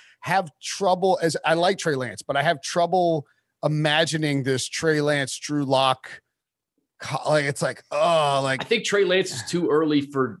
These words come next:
Speaker 2: Denver in terms of where they are as a team.
Speaker 1: Exa-
Speaker 2: I,
Speaker 1: exactly.
Speaker 2: you know?
Speaker 1: Exactly. Exactly. So, uh, I wouldn't, you know, I don't think they're taking a receiver here. I, I would be perfectly fine, you know, if they loved, uh, let, let's say the Panthers take Slater,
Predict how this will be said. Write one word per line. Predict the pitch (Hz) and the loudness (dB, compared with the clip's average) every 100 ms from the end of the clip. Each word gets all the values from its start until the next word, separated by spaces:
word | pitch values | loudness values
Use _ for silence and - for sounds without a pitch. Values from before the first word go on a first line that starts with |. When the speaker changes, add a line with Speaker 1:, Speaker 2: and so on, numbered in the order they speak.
| - | 0
Speaker 2:
Denver | 139 135 123 | 2 2 0
in | 117 | -2
terms | 117 135 131 | -2 -4 -2
of | 113 | -2
where | 135 131 | 0 2
they | 117 | 2
are | 120 110 | 2 0
as | 107 | -2
a | - | -8
team. | - 101 - _ _ 160 | -10 -10 -10 _ _ -4
Speaker 1:
Exa- | 143 - 104 | -2 -2 0
Speaker 2:
I, | |
Speaker 1:
exactly. | 143 143 131 - - | 0 0 0 -2 -12
Speaker 2:
you | 123 | -4
know? | 113 | -2
Speaker 1:
Exactly. | 110 107 113 101 - 69 | 0 0 -2 -2 -8 -8
Exactly. | 160 139 123 117 120 | -6 0 0 -2 -4
So, | 190 170 160 135 - - - _ _ _ _ _ _ - | 2 2 2 0 -6 -20 -20 _ _ _ _ _ _ -2
uh, | 175 - - | -2 -2 -2
I | 160 | 0
wouldn't, | 180 202 196 185 - _ | 2 2 0 -2 -4 _
you | 170 | 0
know, | 135 | 2
I | 135 | 2
don't | 151 | 0
think | 165 | -2
they're | 135 | -4
taking | 123 160 135 | -2 0 -2
a | |
receiver | 101 95 - 165 190 190 151 | -6 -6 -4 -2 0 0 0
here. | 156 175 170 165 165 156 - | 0 2 2 2 2 -2 -10
I, | 131 - | -8 -2
I | 165 | 2
would | 180 | 2
be | 151 | 0
perfectly | 135 170 156 160 - 139 | 0 -2 -2 -4 -2 -4
fine, | - 160 147 | 0 -2 0
you | 160 | 0
know, | 147 | 2
if | 123 - | 0 0
they | 160 | 0
loved, | 156 147 151 151 135 - - | 2 2 2 2 -2 -10 -2
uh, | 135 127 127 123 - 147 - | 0 2 0 -2 -14 -20 -14
let, | 170 208 - - | -2 -2 -2 -6
let's | 180 185 | -4 0
say | 214 | 0
the | 175 | 2
Panthers | 190 175 165 - | 0 0 -4 -2
take | 165 127 | -4 -4
Slater, | - 147 151 147 | -2 0 2 0